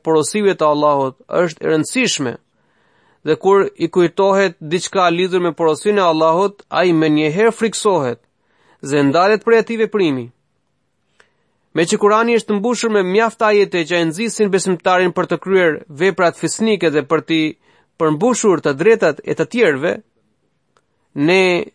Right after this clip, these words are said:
duhet të jemi të ndërgjegjshëm ndaj këtyre porosive dhe ndërrëndësisë së përmbushjes së tyre. Nëse dikush dëgjon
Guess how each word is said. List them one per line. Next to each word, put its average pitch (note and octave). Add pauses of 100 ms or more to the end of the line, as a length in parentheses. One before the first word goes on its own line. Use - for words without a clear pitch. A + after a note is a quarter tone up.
(120)
duhet G#3
të F#3+
jemi D#3+
të D3+
ndërgjegjshëm C3+
ndaj C#3+ (300)
këtyre A#3
porosive D#3
dhe F3
ndërrëndësisë D#3
së G#3 (100)
përmbushjes G3
së C#3+
tyre. A#2+ (3000)
Nëse D#3
dikush G3
dëgjon E3